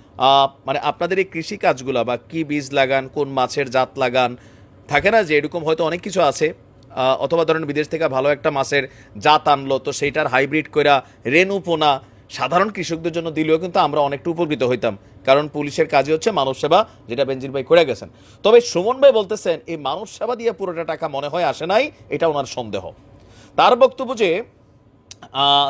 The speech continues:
তিনি তার স্ত্রী মেয়েদের নামে যে সম্পদ করেছেন, আসলে এই সম্পদগুলা, আহ,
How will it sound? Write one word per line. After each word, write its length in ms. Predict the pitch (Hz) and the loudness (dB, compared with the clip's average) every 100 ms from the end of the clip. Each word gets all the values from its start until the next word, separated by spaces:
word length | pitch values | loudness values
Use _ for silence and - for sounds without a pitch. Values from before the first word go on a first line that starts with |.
| 143 | -4
তিনি 160 | 180 | -8
তার 160 | 226 220 185 | -2 -2 -2
স্ত্রী 280 | - 254 | -6 -8
মেয়েদের 360 | 233 185 185 220 | -2 -2 -2 -2
নামে 220 | 214 160 | -2 -2
যে 120 | 120 135 | -4 -6
সম্পদ 360 | - 151 254 - | -4 -4 -4 -2
করেছেন, 380 | 180 175 170 131 - - - - | 0 2 2 0 -6 -20 -14 -6
আসলে 280 | 139 180 | -2 0
এই 220 | 185 165 160 | -2 -2 -4
সম্পদগুলা, 720 | - 165 170 214 208 165 135 | -2 -2 -2 -6 2 2 2
আহ, 1040 | - - _ _ - - 135 143 143 | 0 -18 _ _ -20 -4 2 4 4